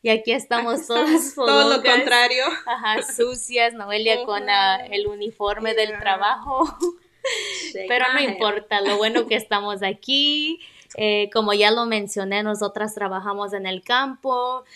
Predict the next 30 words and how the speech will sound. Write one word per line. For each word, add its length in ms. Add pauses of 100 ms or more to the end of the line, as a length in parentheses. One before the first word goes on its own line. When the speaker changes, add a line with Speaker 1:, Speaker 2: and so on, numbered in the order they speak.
(100)
Speaker 1:
It's 240
a 100
family 480
business. 920 (100)
Ah, 540
lo 160
que 80
nosotros 460
hacemos 420
es 160
cosechar 640
elote, 720
elote 420
fresco 720 (140)
del 360
maíz 420
ese, 580
um, 380 (240)
dulce. 720
Speaker 2:
Maíz, 460
yes. 260
Speaker 1:
Sí. 400 (500)
Y, 380
pues, 540
eh, 260
a 180
eso 200
nos 180
dedicamos, 800
yo, 100